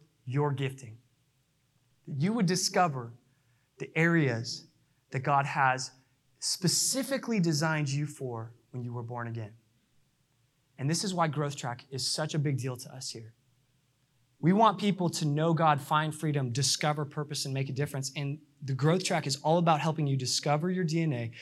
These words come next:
discover the spiritual gifts God's given you, and then help plug you into a place where you can go make a difference. Because there are some of you with a gift of mercy who need to be in B Kids or B Kids Junior because there's a kid crying right now because their parents are going through something.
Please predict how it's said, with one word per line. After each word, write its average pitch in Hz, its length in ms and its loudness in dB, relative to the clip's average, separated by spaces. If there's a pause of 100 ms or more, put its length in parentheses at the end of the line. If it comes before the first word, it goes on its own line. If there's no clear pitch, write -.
(120)
discover 160 440 2
the 180 80 2
spiritual 175 460 2
gifts 143 240 2
God's 127 280 -2
given 123 240 -6
you, 117 120 -8 (260)
and 143 100 2
then 135 80 4
help 156 360 0
plug 165 300 2
you 156 140 4
into 147 220 0
a - 20 -2
place 135 260 -2
where 123 100 -2
you 127 140 -2
can 135 140 -4
go 127 160 -2
make 120 220 -6
a 117 40 -6
difference. 117 500 -10 (1160)
Because 151 240 4
there 180 140 8
are 214 100 6
some 226 240 2
of 202 100 4
you 175 120 2
with 165 160 0
a 156 40 0
gift 165 280 0
of 165 80 0
mercy 160 320 0
who 147 160 -2
need 151 160 4
to 156 60 4
be 160 140 2
in 143 120 2
B 160 160 4
Kids 160 260 0
or 143 60 0
B 139 160 -2
Kids 151 240 0
Junior 139 200 -2
because 135 240 -4
there's 139 200 -2
a 123 60 -6
kid 165 300 2
crying 160 360 2
right 160 260 4
now 135 300 -2 (200)
because 143 280 0
their 143 100 0
parents 156 380 -2
are 143 40 -8
going 131 260 -2
through 127 140 -10
something. 113 340 -14